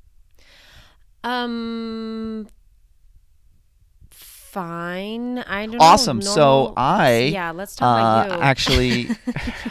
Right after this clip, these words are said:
Speaker 2: Go ahead.
Speaker 1: No, um, it's, it's good, fine. Um, actually, so my husband is in the military. He's in the reserve, so he's not active duty,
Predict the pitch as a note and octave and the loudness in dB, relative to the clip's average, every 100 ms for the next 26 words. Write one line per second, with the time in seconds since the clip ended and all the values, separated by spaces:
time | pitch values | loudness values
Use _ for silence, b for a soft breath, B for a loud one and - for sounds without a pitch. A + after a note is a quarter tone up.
0 | - B3 - - - _ - - - - | -12 -14 -16 -16 -20 _ -20 -20 -20 -20
1 | _ B B B B B B B B - | _ B B B B B B B B -8
2 | - G#2 F#2+ - - - _ - - A#3+ | -4 -4 -4 -14 -20 -20 _ -20 -14 -8
3 | A3+ - A#3+ B3 B3+ B3 - C4 B3+ - | -8 -4 -2 0 -2 -8 -14 -16 -14 -16
4 | - C#4+ - - - - _ _ _ _ | -12 -14 -14 -20 -20 -20 _ _ _ _
5 | _ _ _ _ _ _ _ - C#4 C#4+ | _ _ _ _ _ _ _ -6 -4 -4
6 | - A#3+ A#3+ B3+ B3+ B3+ - G#3+ G#3+ G#3 | -6 -4 -4 -6 -8 -10 -8 -6 -6 -8
7 | G3+ G3+ - G#3 G#3 A3 G3 F#3 F3+ G3 | -10 -12 -12 -12 -10 -10 -8 -8 -10 -14
8 | - _ _ _ _ _ _ _ _ _ | -20 _ _ _ _ _ _ _ _ _
9 | _ _ _ - - G#3+ F3+ F3 F#3 G3+ | _ _ _ -18 -10 -8 -6 -8 -10 -10
10 | A3+ A3 A#3+ A3+ G#3 - G3+ G#3 G3 F#3+ | -12 -12 -14 -12 -16 -14 -12 -10 -10 -10
11 | F#3+ G3 F3 F#3 F#3 F3+ F#3+ F#3 F3+ F#3 | -10 -12 -12 -14 -16 -16 -14 -12 -12 -10
12 | F3 E3 F3 - F#3 F3+ G#3+ A3+ A3+ A3 | -10 -12 -14 -12 -12 -12 -12 -10 -10 -12
13 | F3+ F3+ D#3+ D#3+ | -12 -12 -12 -14